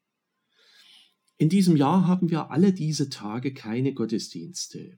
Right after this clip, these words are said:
wo wir so richtig mit allen zusammenkommen können. Das ist so richtig schade.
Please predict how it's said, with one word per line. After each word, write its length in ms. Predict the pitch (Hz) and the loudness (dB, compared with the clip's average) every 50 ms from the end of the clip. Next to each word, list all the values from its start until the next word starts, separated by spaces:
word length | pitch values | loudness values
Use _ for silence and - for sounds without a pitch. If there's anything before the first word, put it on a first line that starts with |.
| - | -12
wo 180 | - 113 117 113 | -8 -6 -6 -4
wir 160 | 123 120 110 | -4 -6 -6
so 160 | 101 - 110 | -4 -6 -6
richtig 420 | 98 101 120 123 - - 110 - - | -6 -6 -6 -8 -8 -10 -10 -10 -10
mit 180 | 110 - - | -14 -14 -14
allen 280 | - 90 98 107 107 101 | -12 -10 -8 -8 -8 -8
zusammenkommen 920 | 92 - - - - - 95 87 90 82 82 82 - - 85 82 - 64 - | -10 -8 -8 -8 -8 -8 -10 -10 -10 -10 -12 -16 -18 -18 -18 -18 -18 -20 -20
können. 440 | - - - - - 127 - _ _ _ _ _ _ _ _ _ _ _ _ _ _ - | -20 -20 -20 -20 -20 -20 -20 _ _ _ _ _ _ _ _ _ _ _ _ _ _ -10
Das 160 | - 107 - | -10 -6 -6
ist 100 | 151 143 | -6 -6
so 100 | - 127 | -6 -8
richtig 360 | 110 127 127 127 - - - - | -8 -8 -10 -10 -10 -10 -10 -10
schade. 480 | - 107 92 85 80 76 _ - - | -12 -10 -12 -12 -12 -16 _ -20 -20